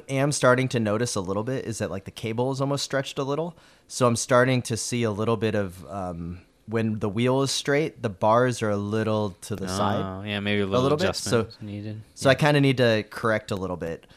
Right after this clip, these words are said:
Speaker 1: But overall, the, the bike rides fine.
Speaker 2: Mm-hmm.
Speaker 1: The turning radius obviously is increased. It's a little goofy.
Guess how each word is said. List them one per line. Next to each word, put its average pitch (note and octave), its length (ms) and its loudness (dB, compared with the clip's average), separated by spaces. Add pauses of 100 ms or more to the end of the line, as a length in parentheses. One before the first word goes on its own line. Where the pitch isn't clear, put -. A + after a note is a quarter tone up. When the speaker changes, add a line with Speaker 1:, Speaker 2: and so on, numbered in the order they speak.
(220)
Speaker 1:
But C3 100 4
overall, C#3 600 8
the, G2+ 140 -2 (680)
the A#2+ 80 0
bike C3 400 2 (120)
rides A2 360 -2
fine. C#3+ 500 -4
Speaker 2:
Mm-hmm. G#2 200 -10
Speaker 1:
The A2+ 80 -2
turning C#3 380 0
radius C#3+ 500 -2
obviously A#2+ 440 -2
is A2 100 -4
increased. A#2 500 -4
It's G#2 120 -12
a G#2+ 40 -4
little A2 240 -2
goofy. C#3 440 -4